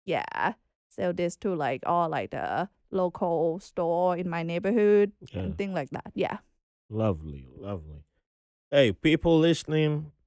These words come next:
Speaker 2: you, you gotta check this woman out because, uh, it, it's, my words are not enough, but trust me, when you go check out her store, check out her social media feeds,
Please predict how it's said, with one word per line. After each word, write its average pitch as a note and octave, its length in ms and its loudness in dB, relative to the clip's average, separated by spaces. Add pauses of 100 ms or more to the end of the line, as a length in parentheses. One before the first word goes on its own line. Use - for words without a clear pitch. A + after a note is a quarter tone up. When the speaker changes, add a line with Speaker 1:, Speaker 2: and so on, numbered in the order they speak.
(120)
Speaker 2:
you, G2+ 440 -4
you A2 160 -2
gotta F#2+ 260 0
check F2 300 -8
this F2+ 220 -8
woman E2 260 -4
out E2+ 300 0
because, - 540 -8 (580)
uh, - 160 -4
it, A2+ 300 -4
it's, G2+ 260 -6 (720)
my D#3+ 140 6
words D#3+ 320 10
are F#2+ 60 4
not F#2 140 4
enough, D#2 460 -4 (260)
but F2 220 2 (120)
trust A#2 340 4
me, E2+ 180 -16 (340)
when F#2 220 -4
you A#2+ 140 0
go G#2 240 4
check - 300 -2
out F2+ 120 4
her F2 160 2
store, F2+ 640 0 (180)
check - 220 -8
out F2 80 -4
her D#2+ 100 -6
social F2 300 -4
media E2+ 320 -2
feeds, E2+ 560 -6